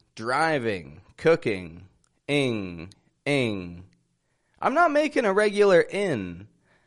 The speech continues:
I'm not saying walking, talking.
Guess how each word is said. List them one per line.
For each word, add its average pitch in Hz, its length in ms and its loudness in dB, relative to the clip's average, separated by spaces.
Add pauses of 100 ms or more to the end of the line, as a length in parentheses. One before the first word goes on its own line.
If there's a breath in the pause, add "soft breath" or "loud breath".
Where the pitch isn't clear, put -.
(100)
I'm 240 140 -2
not 247 200 4
saying 185 640 0 (460)
walking, 123 920 2
talking. 117 800 0